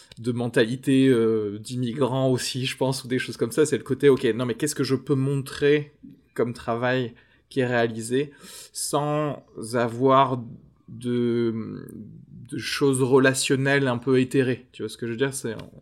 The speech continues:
ça en revient toujours à, euh, et du coup, effectivement, j'ai jamais, y a jamais eu de, de soucis, euh, enfin, ou en tout cas plus de soucis avec une femme, euh,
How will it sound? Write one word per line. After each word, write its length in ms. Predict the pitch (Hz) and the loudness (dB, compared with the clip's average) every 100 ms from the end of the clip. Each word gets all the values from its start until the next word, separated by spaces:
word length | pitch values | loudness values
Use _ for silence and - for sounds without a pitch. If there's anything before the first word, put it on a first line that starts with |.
| - | -18
ça 140 | - | -10
en 20 | |
revient 340 | 113 117 117 127 | -6 -4 -4 -6
toujours 360 | - 123 139 131 | -6 -4 -2 0
à, 380 | 120 104 104 - _ - - - - - - | 0 -2 -4 -12 _ -20 -20 -20 -20 -18 -10
euh, 240 | - - | -6 -4
et 80 | 82 | -6
du 120 | 101 | -8
coup, 140 | 117 151 | 0 0
effectivement, 360 | 127 110 139 | 0 -2 -4
j'ai 140 | 120 110 | -2 -4
jamais, 600 | 104 113 113 113 120 117 | -2 -2 -2 -2 -2 -2
y 80 | |
a 180 | 101 95 | -4 -6
jamais 280 | 101 107 110 | -10 -8 -4
eu 120 | 117 | -4
de, 520 | 117 104 101 101 101 107 131 - _ - _ - | -4 -6 -6 -8 -10 -14 -18 -20 _ -20 _ -20
de 360 | - - 95 | -18 -12 -10
soucis, 760 | 101 - 113 101 - 123 120 120 | -8 -10 -10 -8 -6 -4 -2 0
euh, 140 | 110 101 104 98 | 0 -2 -6 -10
enfin, 220 | 92 104 95 | -10 -10 -10
ou 100 | 98 | -10
en 60 | 101 | -8
tout 100 | - | -2
cas 80 | 113 | -2
plus 260 | - 120 | -2 -10
de 100 | 123 | -8
soucis 340 | 110 117 - 117 | -8 -8 -2 0
avec 180 | 104 | -2
une 120 | 101 107 | -4 -8
femme, 340 | 123 113 113 | -6 -6 -6
euh, 320 | 101 87 - | -10 -14 -16